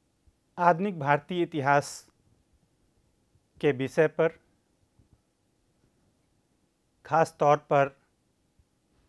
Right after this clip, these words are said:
हिस्टोरियोग्राफी, इतिहास लेखन कहें या इतिहास धारा कहें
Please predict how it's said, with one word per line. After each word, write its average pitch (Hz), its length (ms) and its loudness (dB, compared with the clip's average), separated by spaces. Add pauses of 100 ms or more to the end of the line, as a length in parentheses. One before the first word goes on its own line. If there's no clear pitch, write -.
(160)
हिस्टोरियोग्राफी, 156 1000 0 (1400)
इतिहास 147 540 -2
लेखन 147 320 -4
कहें 151 340 -4
या 151 140 -4
इतिहास 139 400 -4
धारा 123 340 -4
कहें 143 300 -12